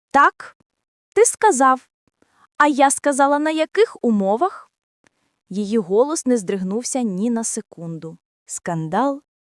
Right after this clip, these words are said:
вибухнув. Усі говорили одночасно. Денис кричав, що вона їх образила, його дружина Марина, що вони не в нічліжку приїхали, а Валентина Ігорівна читала лекцію про невдячність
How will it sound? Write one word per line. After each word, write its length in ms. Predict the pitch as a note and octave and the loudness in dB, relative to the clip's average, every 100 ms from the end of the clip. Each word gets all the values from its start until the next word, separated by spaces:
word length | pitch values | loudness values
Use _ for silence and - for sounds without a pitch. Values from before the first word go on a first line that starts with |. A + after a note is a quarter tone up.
| - | -14
вибухнув. 680 | F3+ F#3 D3+ D3+ - D#3+ - _ _ _ - - | -8 -6 -6 -12 -14 -14 -16 _ _ _ -20 -6
Усі 300 | C#4 - E4 | -4 -2 -2
говорили 600 | B3 A#3+ A#3+ C4 A#3+ - - | 0 0 0 0 -2 -4 -2
одночасно. 800 | B3 G3+ G#3 - D3+ - D#3 D3 _ _ _ - | -2 -2 -4 -6 -10 -10 -12 -16 _ _ _ -14
Денис 420 | F3+ F#3+ G3+ A#3 | -6 -2 -2 -4
кричав, 400 | - A3+ - A#3 | -4 -4 -2 -4
що 180 | - A3+ | -4 -2
вона 200 | A3+ G#3 | -2 -2
їх 180 | G3+ G#3+ | -4 -6
образила, 680 | G3+ A#3 G#3 E3 D#3 D3+ - - - | -4 -2 -2 -4 -8 -10 -16 -14 -6
його 260 | D4 D4 | -2 0
дружина 420 | C4 B3+ A#3+ B3 | 0 -2 0 0
Марина, 400 | A#3+ A#3 A#3+ A#3 A3 _ | 2 0 0 -2 -4 _
що 240 | - - | -12 -8
вони 200 | G#3 A3 | -2 0
не 140 | A3 A3 | 0 0
в 40 | |
нічліжку 760 | G3 A3 - G3+ B3+ D4+ - G#3 | 0 -2 -2 -6 -4 -4 -6 -8
приїхали, 640 | G3+ G3 E3+ D#3 D3+ C3 - _ _ _ - | -6 -8 -8 -10 -10 -12 -16 _ _ _ -4
а 120 | G3+ | -2
Валентина 560 | F3+ F3+ F3+ F3 E3 - | 0 -4 -4 -4 -4 -6
Ігорівна 640 | F#3 C4 B3+ G3+ D#3 C#3+ - _ _ | -6 -4 -4 -6 -8 -12 -14 _ _
читала 400 | - D#4+ D#4+ C#4+ | -10 -2 0 2
лекцію 460 | A#3+ A3+ - - G#3+ | 2 0 -2 -6 -4
про 160 | G#3 | -4
невдячність 960 | F#3+ D#3+ D3 D#3+ A3+ - F#3 E3+ - | -4 -6 -10 -8 -8 -8 -10 -12 -16